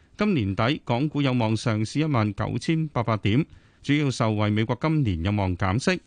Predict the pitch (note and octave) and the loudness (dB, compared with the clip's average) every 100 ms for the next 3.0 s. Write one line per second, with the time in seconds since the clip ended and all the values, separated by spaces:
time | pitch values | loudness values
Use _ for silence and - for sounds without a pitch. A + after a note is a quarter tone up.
0 | - - - D#3+ D3 B2+ E3 D3+ G2 F#2+ | -18 -20 -10 -4 0 2 0 0 -2 0
1 | F#2+ B2 C3+ - F#3 G3 A#2 F2+ A2+ C3+ | 0 0 0 -2 -2 -2 -2 -2 -2 0
2 | D#3+ A#2 D3 - - E3 C#3 F#2 G2 A#2 | 0 2 2 0 -2 -2 -2 -4 0 0